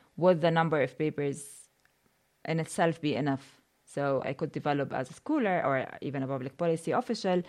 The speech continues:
five blogs, while another person might come up with a more meaningful policy, uh, paper that is being provided to the government. So number in itself, like, it, it,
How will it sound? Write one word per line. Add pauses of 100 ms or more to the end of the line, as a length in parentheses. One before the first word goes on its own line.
(680)
five
blogs,
while
another
person
might
come
up
with
a
more
meaningful (400)
policy,
uh,
paper
that
is (960)
being
provided
to
the
government. (380)
So (100)
number
in
itself,
like,
it,
it,